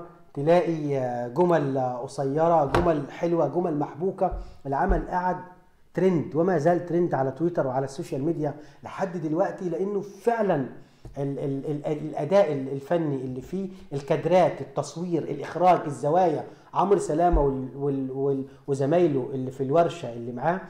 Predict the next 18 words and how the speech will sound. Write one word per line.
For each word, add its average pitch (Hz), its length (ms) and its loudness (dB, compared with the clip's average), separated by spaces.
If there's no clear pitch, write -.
اللي 127 200 -8
أخرجوا 160 360 0
الحلقات 143 440 -2
أو 120 80 -8
شاركوا - 320 -6
في 147 100 -14
إخراجها 156 340 0
معاه، 151 280 -2
عملوا 180 440 0
كادرات 160 360 0
هايلة، 151 420 -2
كادرات 160 340 -2
مناسبة 170 280 0
جدا. 175 300 -2
مش 165 280 -2
عايز 208 240 2
أقول 180 240 2
لك 175 180 0